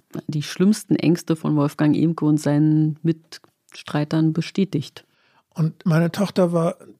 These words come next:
Speaker 2: dann gerade zwei Jahre alt, ne, und dann vor dem ersten großen Regen, da draußen, wenn wir hier aus dem Fenster gucken, da war so ein Sandhaufen, da spielten die Kinder oder so etwas, da mussten wir die Kinder schnell reinholen. Äh,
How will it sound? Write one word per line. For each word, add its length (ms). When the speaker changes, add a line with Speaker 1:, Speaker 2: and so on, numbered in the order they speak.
Speaker 2:
dann 160
gerade 280
zwei 280
Jahre 400
alt, 480
ne, 260
und 160
dann 220
vor 160
dem 180
ersten 300
großen 340
Regen, 340
da 120
draußen, 580
wenn 140
wir 80
hier 120
aus 100
dem 100
Fenster 320
gucken, 320
da 160
war 160
so 120
ein 140
Sandhaufen, 640
da 80
spielten 380
die 80
Kinder 340
oder 200
so 100
etwas, 320
da 80
mussten 320
wir 40
die 100
Kinder 260
schnell 220
reinholen. 600
Äh, 220